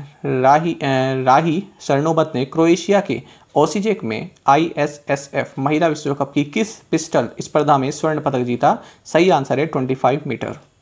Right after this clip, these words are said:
उस भारतीय पैराशूटर का नाम बताइए जिसने पेरू में वर्ल्ड शूटिंग पैरा स्पोर्ट कप में टेन मीटर एयर पिस्टल पैरा महिला स्पर्धा में विश्व रिकॉर्ड बनाया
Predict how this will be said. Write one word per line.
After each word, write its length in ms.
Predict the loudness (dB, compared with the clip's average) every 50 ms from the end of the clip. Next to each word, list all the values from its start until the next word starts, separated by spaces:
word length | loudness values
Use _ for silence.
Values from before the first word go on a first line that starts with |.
| _ _ _ _ _ _ _ _ _ _ _ _ _ -6
उस 140 | -6 -4 -2
भारतीय 380 | 0 0 0 2 2 2 0
पैराशूटर 540 | 2 2 2 2 2 2 0 -4 -4 -4 -2
का 120 | 0 0
नाम 240 | 0 0 -2 -2 -2
बताइए 300 | -2 -2 0 0 0 -2
जिसने 280 | -4 -6 -6 -6 -6 -4
पेरू 300 | -2 0 0 0 0 -2
में 160 | -2 -4 -4
वर्ल्ड 320 | -2 0 2 2 2 0
शूटिंग 380 | -2 -4 -4 -4 -2 -2 -4 -2
पैरा 280 | 0 0 2 2 0 0
स्पोर्ट 500 | -4 -6 -2 0 0 0 0 -2 -8 -16 -6 -2
कप 180 | -2 -2 -2 -4
में 220 | -4 -4 -4 -6 -8 -14 _ _ 0
टेन 200 | 0 2 2 2
मीटर 320 | 0 0 0 -2 -2 -2 -4 -4
एयर 180 | -2 -2 -2 -2
पिस्टल 400 | -4 -6 -8 -6 -6 -6 -6 -6 -6 _
पैरा 380 | 0 2 4 4 4 4 2 -2 -4
महिला 440 | -2 0 0 0 0 0 0 -2 -4
स्पर्धा 380 | -10 -4 -4 -2 0 0 0 0
में 140 | 0 -2 -2
विश्व 260 | -2 -2 -2 -2 -2
रिकॉर्ड 320 | -2 -2 -2 -2 -2 0
बनाया 340 | 0 -2 -2 0 0 0